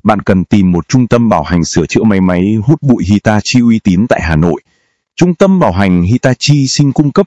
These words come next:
chín địa chỉ sửa chữa bảo hành máy hút bụi Hitachi uy tín nhất Hà Nội. Khi bạn có nhu cầu sửa chữa máy hút bụi Hitachi tại nhà và cơ quan, văn phòng nơi mình làm việc, hãy liên hệ một trong các trung tâm sửa chữa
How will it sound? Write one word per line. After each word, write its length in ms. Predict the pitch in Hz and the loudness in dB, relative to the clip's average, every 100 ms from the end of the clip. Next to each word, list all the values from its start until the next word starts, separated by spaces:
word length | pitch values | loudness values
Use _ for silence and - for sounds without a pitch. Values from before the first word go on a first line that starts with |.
| - | -2
chín 240 | - 113 | -2 2
địa 160 | 139 - | 0 -2
chỉ 260 | - 80 67 | -2 -2 -2
sửa 280 | - 90 | -2 -2
chữa 240 | 71 - 165 | 0 -2 0
bảo 160 | 160 | 0
hành 320 | 80 82 73 71 | 0 -2 -2 -2
máy 100 | 82 | 0
hút 200 | 135 165 | 0 0
bụi 240 | 139 - | 0 0
Hitachi 480 | 87 98 104 - 113 | 0 0 0 0 0
uy 160 | 107 104 | 2 2
tín 220 | 90 87 | 0 0
nhất 140 | 147 | 0
Hà 120 | 101 | 0
Nội. 200 | 78 82 - _ _ | 0 0 -4 _ _
Khi 260 | - 160 | -2 0
bạn 300 | 160 131 87 | 2 0 -2
có 180 | 82 90 | 0 0
nhu 180 | 107 135 | 2 0
cầu 240 | - 95 | 0 0
sửa 220 | 82 92 76 | 0 -2 -2
chữa 200 | - 107 | -2 0
máy 340 | 113 87 98 | 0 0 0
hút 240 | 135 170 180 | 0 0 0
bụi 260 | 131 107 90 | 0 0 0
Hitachi 600 | 107 110 107 - 120 113 | -2 0 -2 0 0 0
tại 180 | 98 | -2
nhà 300 | 82 85 80 73 | 0 0 0 -4
và 100 | 78 | -6
cơ 160 | - 95 | -4 -2
quan, 220 | - 101 92 - _ _ _ - | 0 -2 -2 -8 _ _ _ -2
văn 140 | 127 | -2
phòng 380 | - 104 90 85 | 0 0 0 2
nơi 160 | 101 | 2
mình 220 | 98 87 80 | 2 2 0
làm 140 | 76 | -2
việc, 240 | 76 85 - _ _ _ _ | 0 -2 -2 _ _ _ _
hãy 160 | 123 | 0
liên 200 | 135 143 | 2 2
hệ 180 | 120 107 | 2 0
một 240 | 90 82 - | 0 0 -2
trong 200 | - 104 | -2 0
các 160 | 123 131 | -2 -2
trung 200 | 113 120 | 0 0
tâm 200 | 117 107 | 2 0
sửa 260 | - 85 | 0 -2
chữa 280 | - - - | 0 -2 -2